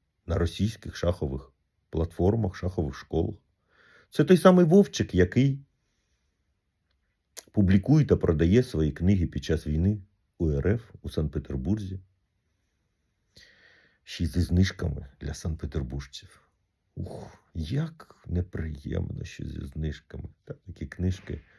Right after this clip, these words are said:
Може, це партизанська діяльність. Це той самий Вовчик. Друзі, а хіба я сказав замало? Ось цього всього. Невже замало?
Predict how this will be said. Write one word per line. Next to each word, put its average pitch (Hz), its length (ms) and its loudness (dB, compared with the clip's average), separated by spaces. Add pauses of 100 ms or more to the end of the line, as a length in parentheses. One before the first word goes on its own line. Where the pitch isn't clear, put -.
(140)
Може, 71 160 -8
це - 120 -6
партизанська 92 720 -2
діяльність. 71 420 -10 (1700)
Це 175 160 10
той 202 180 10
самий 208 340 10
Вовчик. 196 720 6 (3250)
Друзі, 95 280 2
а - 100 0
хіба 113 280 2
я 135 60 4
сказав 120 400 -2
замало? 123 500 -2 (340)
Ось 95 260 -2 (120)
цього 104 380 2
всього. 71 500 -2 (360)
Невже 90 360 0
замало? 90 500 -2